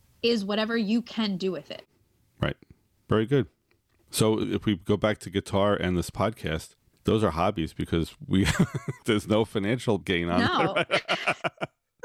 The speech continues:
Speaker 1: No, we spend money to do the
Speaker 2: That,
Speaker 1: podcast.
Speaker 2: that's right. That's right. But we're having fun and we
Speaker 1: Fun,
Speaker 2: get to
Speaker 1: yeah.
Speaker 2: be together. And so you
Speaker 1: Exactly.
Speaker 2: see, so we've made the conscious choice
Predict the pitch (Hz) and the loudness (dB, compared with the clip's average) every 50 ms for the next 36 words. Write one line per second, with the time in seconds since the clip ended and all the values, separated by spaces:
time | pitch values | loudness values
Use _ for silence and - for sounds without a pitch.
0 | - - - - - 277 254 214 214 240 233 - - 262 262 277 254 233 233 208 | -6 -6 -6 -12 -4 -2 -2 0 0 -2 -4 -4 -2 0 0 2 2 0 0 -2
1 | 202 220 202 208 220 196 196 196 - 110 123 117 110 - - - - 117 117 - | -4 -6 -8 -6 -6 -6 -6 0 2 2 2 2 0 -2 -4 -2 0 0 0 2
2 | - 131 123 101 - - _ _ - 95 101 - - 170 117 98 - 151 180 302 | 2 2 2 2 0 -4 _ _ -2 -2 0 0 2 0 0 2 2 0 0 0
3 | - - 113 113 120 117 123 120 117 117 107 - - 107 98 101 127 160 - - | -2 -2 0 0 2 2 2 2 0 0 -2 -2 2 2 2 2 2 -2 -4 -2
4 | - 101 98 98 95 95 95 98 92 90 104 101 - 110 107 104 98 92 98 95 | 0 2 2 4 4 4 2 2 4 2 2 0 0 0 0 0 0 0 0 0
5 | 82 92 85 87 95 110 113 104 95 90 90 90 82 - _ _ _ - 196 175 | 0 2 2 2 2 4 4 2 2 0 0 -2 -4 -6 _ _ _ -16 -14 -8
6 | 185 220 - - 92 95 95 - - 104 - 123 117 - 107 98 104 104 95 - | -4 -2 0 2 2 0 0 0 2 2 2 2 2 0 2 4 4 2 2 2
7 | 104 101 95 98 95 90 98 90 92 90 - _ - - - - - 90 92 - | 0 0 2 2 2 2 2 2 2 0 -4 _ -20 -14 -8 -4 -2 -2 -2 -4
8 | - 151 135 - - - 90 76 80 - - - - | -6 -8 -8 -6 -4 -2 -2 0 0 -2 -4 -6 -16